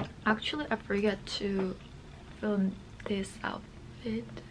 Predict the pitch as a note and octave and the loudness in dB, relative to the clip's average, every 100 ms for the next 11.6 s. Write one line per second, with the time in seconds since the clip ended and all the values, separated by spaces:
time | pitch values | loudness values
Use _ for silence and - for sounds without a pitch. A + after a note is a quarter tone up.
0 | - - - G#3 - G#3+ G3+ - - G#3+ | -14 -10 -4 4 8 8 6 0 -2 2
1 | F#3+ F#3+ - G3 G3 - F#3 F3+ - F3+ | 0 0 2 2 4 2 2 2 0 0
2 | F3+ - G3+ G3 G3 F#3+ F3 F3 F3 G#3 | -2 0 2 2 4 2 4 2 2 0
3 | - - - - - G3+ F#3+ F#3 - - | -4 -8 -6 -4 -4 2 2 2 -4 -4
4 | G3+ - E3+ F3+ G3+ - - - - B3+ | -4 -2 -2 0 0 -2 -4 -8 -4 2
5 | D4 A3 A3 A3 A3+ - A3 A#3 C#4+ - | 4 8 8 8 4 4 2 4 -2 2
6 | G#3+ A3 - - G#3+ G#3+ - G#3+ G#3 G#3 | 2 2 -2 2 2 0 -2 4 8 8
7 | G3 A3+ - - A#3 G3+ G#3+ B3 B3 - | 6 0 -6 -4 -2 -2 0 -2 0 0
8 | - A3 A3 - - G3+ G3+ G#3 G3+ A#3+ | 2 2 0 -4 -2 0 2 0 0 -2
9 | - - - B3+ A#3 - - - - - | -6 -14 -2 -2 2 0 -2 -6 -12 -14
10 | - - - D#4+ C4 - C4 - - D4 | -16 -16 -8 -6 -6 -8 -6 -6 -4 -6
11 | - B3+ A3 - A#3 A3 | 0 2 2 0 -2 0